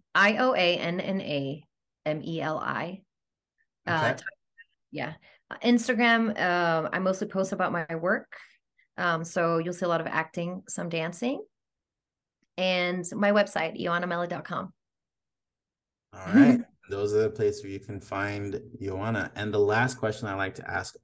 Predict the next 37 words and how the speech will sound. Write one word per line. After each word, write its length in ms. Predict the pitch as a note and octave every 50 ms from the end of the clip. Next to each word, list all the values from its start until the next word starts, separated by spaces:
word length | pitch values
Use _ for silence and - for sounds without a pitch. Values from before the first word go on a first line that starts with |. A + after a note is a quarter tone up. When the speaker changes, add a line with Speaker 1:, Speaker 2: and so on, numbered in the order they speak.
| _ -
Speaker 2:
all 300 | G#2 A2 A2 A2 G#2+ G#2
of 120 | G2 F2+
my 520 | G2 G2 F#2+ F2+ F2+ F#2 F2+ F2+ F#2+ G2 - _ _ _ -
guests, 420 | G2 F2 F2 F2 - - - - - _ - - - - -
I 40 | A#3+ E4
think 160 | B3+ F#3+ F3+ F3
Speaker 1:
Ooh. 40 |
Speaker 2:
we 120 | E3+ - - - - A2
kind 120 | G2+ G2
of 80 | G2 -
talked 240 | - G2 G2 -
about 280 | G2+ G2+ F#2+ F2+ - -
a 40 | F#2
little 200 | F2+ F#2+ F2+ F2+
bit. 320 | E2+ F2+ F2+ - - - -
What 380 | - - F2 F2 F2+ G#2+ B2 C3+
is 180 | C#3+ C#3 B2+ B2+
the 80 | B2+
message 600 | G#2+ G#2 G2 G2+ G#2 - - A#2 A#2 A2+ A2+ A2+
you 100 | G2 F#2+
want 240 | F#2+ G2 F#2 F#2 F2+
to 100 | - G2
leave 480 | F#2 F2+ F2+ F#2 F#2+ G2+ G#2 A2 A2 - _ _
for 280 | G#2 G2+ - - - -
any 220 | F#2 F#2 F#2+ G2
swing 340 | G2 - - - F#2+ F#2+ F#2
dancers 460 | F2+ F#2 F#2 F2+ E2+ - - E2+ F2 -
that 140 | - - -
are 100 | - -
listening? 520 | - - - - - - - - - A#2 A#2 _ _ _ _ _ _ _ _ _ _ -
Speaker 1:
<gasps> 0 | A#3 C#4 C#4+ C#4+ D4 C#4 B3+ A#3 G#3+ - - - - _ _ _ _ _ _ _ _ _ _ _ _ _ _ _ _ _ _ _ _ _ _ _ _ _ _ _ -
That 80 | G#3+
is 140 | G3 F#3 E3+
a 40 | D3+
heavy 340 | C#3 C3 C#3+ F#3 F#3 F3+ E3
question, 560 | - - - F3 F3+ E3+ - - D3 D3+ D3+
Audrey. 680 | - C#3 D#3 D#3 D3 D#3+ D#3 D#3 E3+ F3 E3+ - -